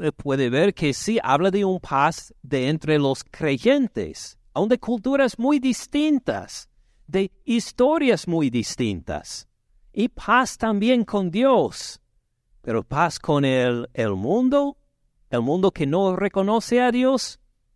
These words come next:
no, ni habla de paz ahí. En cambio, describe nuestra relación con el mundo de esta forma. De Efesios, siga a la derecha hasta Santiago.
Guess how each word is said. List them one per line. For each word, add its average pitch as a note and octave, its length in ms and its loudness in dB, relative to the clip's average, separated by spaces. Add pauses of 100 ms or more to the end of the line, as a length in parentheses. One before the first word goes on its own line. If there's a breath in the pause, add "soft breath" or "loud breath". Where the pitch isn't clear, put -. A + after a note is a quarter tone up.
(120)
no, E3 380 0
ni B2 180 0
habla F3 300 2
de E3 120 0
paz F3+ 420 -4
ahí. E3 420 -2 (960)
En C#3 200 0
cambio, F#3 680 0
describe F3 800 0
nuestra F#3+ 560 0
relación F#3+ 640 0
con E3 160 -4
el D3 140 2
mundo G3+ 520 0
de E3 320 0
esta F#3+ 300 0
forma. A#3 640 0 (380)
De D#3+ 220 2
Efesios, D#3 1000 0 (260)
siga G3+ 640 0
a D#3+ 100 4
la D3+ 120 4
derecha E3 560 0
hasta D#3+ 380 0
Santiago. D#3+ 1000 0